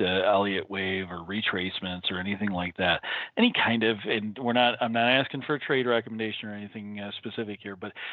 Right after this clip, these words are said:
any kind of range that you, uh, you could, uh, put on these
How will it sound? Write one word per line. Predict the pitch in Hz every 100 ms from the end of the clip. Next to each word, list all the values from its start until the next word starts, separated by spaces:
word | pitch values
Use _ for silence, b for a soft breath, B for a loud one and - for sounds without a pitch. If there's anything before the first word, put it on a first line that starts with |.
| B -
any | 147
kind | - 135 127
of | 123 110 98 - -
range | 120 107 113 113 120 123 -
that | 110
you, | 110 110 104
uh, | 101 98
you | 113 117
could, | 110 95 131 117
uh, | 95 95
put | - 123
on | 113 113 117
these | 117